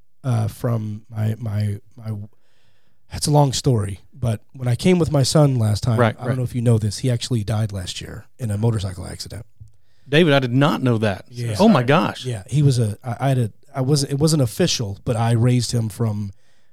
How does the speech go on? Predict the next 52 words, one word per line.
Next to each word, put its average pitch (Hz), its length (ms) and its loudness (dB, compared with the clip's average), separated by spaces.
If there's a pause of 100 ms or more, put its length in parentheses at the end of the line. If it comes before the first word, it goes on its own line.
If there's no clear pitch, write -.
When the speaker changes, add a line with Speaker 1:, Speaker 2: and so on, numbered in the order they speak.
(120)
Speaker 1:
I 127 120 2
met 143 180 6
him 143 80 2
when 143 80 4
he 135 40 6
was 123 160 2
eight 135 160 -2
months 123 220 -4
old. 104 280 2
And, - 120 -20
Speaker 2:
Wow. 143 320 0
Speaker 1:
and 131 120 -6
raised 127 280 -4
him 120 120 -2
to 110 220 -4
tw-, - 180 -14 (220)
twenty, 113 580 -4
twenty 123 220 -4
years 104 200 -4
old. 104 120 -6
He 120 80 -2
died 113 280 -4
two 131 120 -4
weeks 113 200 -6
for 101 140 -10
his 98 100 -10
twenty-first 101 420 -12
birthday. - 320 -14
Speaker 2:
Oh 190 160 6
my 98 140 2
gosh. 98 480 -10
Speaker 1:
Yeah. 131 80 -20 (100)
Speaker 2:
I'm 156 160 0
so 185 140 2
Speaker 1:
So 175 60 4
I, 175 40 4
Speaker 2:
sorry 151 200 0
to 117 40 -2
hear 135 140 0
that. 156 180 -2
Speaker 1:
I, 156 40 -16 (120)
yeah, 165 160 2
I, 135 280 0
I - 20 0
understand. 113 480 -4
But 156 80 0
yeah, 151 120 4
he, 139 280 0
I 131 80 -2
did 131 180 0
adopt, 110 380 -4
uh, 104 240 -8